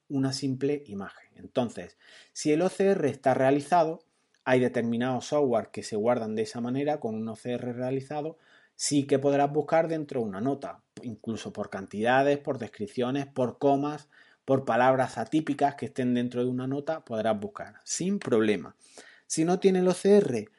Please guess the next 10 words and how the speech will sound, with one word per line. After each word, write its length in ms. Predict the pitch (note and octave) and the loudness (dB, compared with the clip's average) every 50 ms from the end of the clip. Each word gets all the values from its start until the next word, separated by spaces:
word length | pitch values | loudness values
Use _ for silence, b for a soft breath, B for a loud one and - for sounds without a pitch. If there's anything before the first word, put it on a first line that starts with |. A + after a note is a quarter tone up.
| b b b b b b b b | b b b b b b b b
resulta 380 | C#3 C3+ - D#3+ D3 - F3+ | -2 -2 -2 -2 -2 -2 -2
que 80 | E3 D#3+ | -2 -4
estás 380 | D3 - - D#3+ D#3+ D#3+ - - | -4 -2 0 0 0 0 -2 0
trabajando 600 | D3+ C3+ C3 B2 - D3 D3+ D#3 D#3 E3 E3+ D#3 | 2 2 2 2 0 -2 -4 -2 -2 -4 -4 -2
como 380 | - C3 B2+ A#2+ A#2 A2 - _ | -2 -2 0 -2 -4 -6 -8 _
con 180 | - B2 A#2+ B2+ | -2 -2 0 2
una 120 | C3+ C#3+ | 2 2
especie 520 | C#3+ C#3+ C#3+ C#3 C3+ C#3 - D#3 D#3 E3 - | 0 0 0 -2 0 0 -2 -4 -4 -4 -6
de 140 | - A2 A2 | -6 -4 -2
imagen. 420 | G#2 G#2 G#2 F#2+ - - - _ | 0 0 0 -2 -4 -8 -16 _